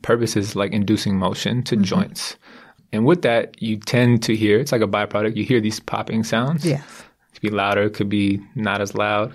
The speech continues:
Speaker 1: You might not hear any
Speaker 2: And,
Speaker 1: sound.
Speaker 2: yeah.
Speaker 1: Yeah. So it just depends. But that's not the goal,
Speaker 2: Mm-hmm.
Speaker 1: right? It does give you some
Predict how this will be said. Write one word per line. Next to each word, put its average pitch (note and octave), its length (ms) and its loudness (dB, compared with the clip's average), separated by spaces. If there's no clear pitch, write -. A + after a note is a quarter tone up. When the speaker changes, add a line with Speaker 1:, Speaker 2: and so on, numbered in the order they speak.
Speaker 1:
You - 80 -4
might A#2 140 0
not B2+ 140 0
hear B2 160 2
any B2 160 2
Speaker 2:
And, D#3+ 120 4
Speaker 1:
sound. - 240 -4
Speaker 2:
yeah. A#2+ 320 -6
Speaker 1:
Yeah. A#2+ 280 0
So C3+ 200 2
it B2 80 4
just D3 280 0
depends. - 600 -4
But - 300 0
that's - 260 -2
not B2 300 0
the A#2 80 -4
goal, G2+ 420 0
Speaker 2:
Mm-hmm. D3+ 180 2
Speaker 1:
right? D3 220 2
It B2 80 0
does C#3 160 4
give B2+ 160 0
you B2 80 0
some A2 340 0